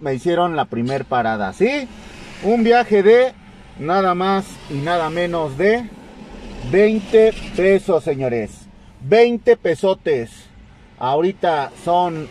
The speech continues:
nueve y media. Nueve y media, señores. Y es lo único.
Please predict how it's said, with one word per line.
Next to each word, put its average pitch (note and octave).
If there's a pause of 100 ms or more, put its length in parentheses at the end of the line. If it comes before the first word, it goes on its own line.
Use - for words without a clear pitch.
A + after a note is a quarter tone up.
(120)
nueve F3+
y D#3
media. F#3+ (640)
Nueve E3
y D3
media, F3
señores. F3 (680)
Y F3
es G3+
lo F#3+
único. F3